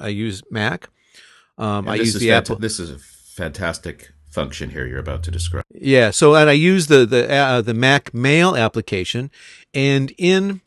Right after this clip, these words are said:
Speaker 1: the preferences and in the filters, um, all this mail is now getting forwarded to my one mail account, um, and, um,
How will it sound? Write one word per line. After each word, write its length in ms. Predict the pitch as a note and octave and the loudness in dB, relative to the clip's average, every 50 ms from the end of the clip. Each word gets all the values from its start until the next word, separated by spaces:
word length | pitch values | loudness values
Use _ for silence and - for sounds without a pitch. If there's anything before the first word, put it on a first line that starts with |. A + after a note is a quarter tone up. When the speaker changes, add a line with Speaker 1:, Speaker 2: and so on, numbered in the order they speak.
| _ _ _ _ _ | _ _ _ _ _
Speaker 1:
the 640 | - A#2+ G#2+ B2+ B2 A#2+ A#2+ A#2+ A#2+ A#2 A2+ G#2 - | -12 -6 -2 0 0 2 2 2 2 0 -2 -4 -6
preferences 680 | - - A2 F#2+ - - A#2+ - - D3 D#3 E3+ E3+ D#3+ | -4 -2 -2 -2 -2 -6 -6 -4 -4 0 0 0 0 -2
and 120 | A#2+ A2 | -4 -4
in 200 | A2+ A2+ A2+ G#2+ | -4 -4 -4 -2
the 180 | G2+ G#2 F#2+ - | -4 -4 -4 -4
filters, 800 | - - - E3+ F#3+ A3 - - G#2 F#2+ F#2+ A2 C3+ - - - _ _ _ _ _ _ _ _ | -8 -4 0 2 2 2 2 -2 -2 -2 -2 -2 -4 -8 -10 -14 _ _ _ _ _ _ _ _
um, 480 | - C3+ B2+ B2 A#2+ A#2+ A#2+ A#2+ A#2 B2+ | -4 -2 0 0 2 2 0 0 0 2
all 140 | B2 C3 D3 | 2 4 4
this 220 | D#3+ D3 - - | 4 2 2 0
mail 240 | C#3 C#3 C#3 C3+ B2+ | 0 0 2 2 2
is 180 | A2+ G2 - | 0 0 -2
now 240 | A#2+ B2+ C3+ D3 D3+ | 0 2 2 2 4
getting 240 | C3 D3 C3 C3 A2+ | 2 2 2 0 -2
forwarded 580 | - - - - D#3+ D#3 D#3 D3+ C#3 B2+ A2+ - | -4 -4 0 2 4 4 4 4 4 0 -2 -2
to 100 | - A2+ | -6 -4
my 300 | G#2+ G#2+ A2 A2 G#2+ A2 - _ _ _ | -2 -2 0 0 0 -2 -4 _ _ _
one 460 | - A2 G2+ A2+ B2 C3+ C#3+ C#3+ B2 A2 | -10 -4 -2 0 2 2 0 -2 -2 -2
mail 220 | A2 A2 A2 A2 | 0 0 0 0
account, 560 | B2+ - - G#2 G2 G2 A2+ D3 - - - _ _ _ - - - - - _ _ _ _ _ - | -2 -4 -6 -6 -4 -4 -6 -8 -12 -16 -20 _ _ _ -20 -20 -20 -20 -20 _ _ _ _ _ -6
um, 440 | A#2 A2 G#2+ G2+ G2+ G#2 B2+ - - _ _ _ _ _ _ _ _ _ _ _ _ _ _ _ _ _ _ _ _ _ _ | -4 -4 -2 -4 -4 -6 -10 -14 -20 _ _ _ _ _ _ _ _ _ _ _ _ _ _ _ _ _ _ _ _ _ _
and, 600 | - D3+ C#3 C3+ C3 C3 C3 B2+ B2 A2+ - - - _ _ _ _ _ _ _ _ _ _ _ _ _ _ _ - | 0 2 4 4 4 2 0 -2 -4 -8 -10 -14 -18 _ _ _ _ _ _ _ _ _ _ _ _ _ _ _ -4
um, 580 | C#3 C#3 C3+ C3 B2+ B2 A#2+ A#2+ A#2 C3+ - | 0 2 2 4 4 4 2 0 -2 -8 -14